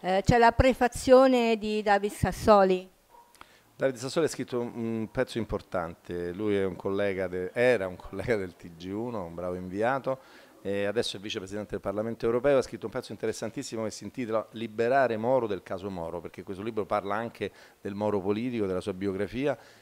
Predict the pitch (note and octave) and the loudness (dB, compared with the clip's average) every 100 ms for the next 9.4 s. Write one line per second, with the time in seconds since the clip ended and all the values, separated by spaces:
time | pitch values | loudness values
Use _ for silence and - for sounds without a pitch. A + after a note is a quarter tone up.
0 | _ - B2 B2+ - _ - A#2 - - | _ -4 0 0 -2 _ -2 -2 -2 -10
1 | A#2+ G#2+ G#2+ F2+ F2+ - - - B2 A2 | -10 -8 -8 -12 -16 -20 -14 0 2 2
2 | - A2 - C#3 A#2+ G2 E2+ - - _ | 0 -6 -4 2 2 0 -6 -14 -20 _
3 | G#2 A2+ A2 G2+ G#2+ - B2+ A2+ - C3 | -6 -4 -4 -8 -8 -4 -2 -2 -6 -4
4 | C#3 - A2+ C3+ B2 A#2 A#2+ F#2 - - | -4 -6 -4 -2 0 0 0 0 -6 -10
5 | E2 - _ _ _ - - A#2+ A#2 G2+ | -10 -12 _ _ _ -14 -4 2 2 2
6 | E2 - _ - A2 G2 A#2 B2 G2+ F2 | -2 -12 _ -8 -8 -6 0 2 2 0
7 | E2 - G#2 G#2 - - B2+ - F#2+ - | -4 -2 -2 -2 -8 0 0 0 -6 -4
8 | G#2 F#2+ G2 G#2+ G2+ - G2+ A#2+ A#2+ G2 | -4 -4 -4 -4 -4 -6 -6 0 0 -2
9 | F2+ A#2+ A2 G2 | -6 -8 -8 -10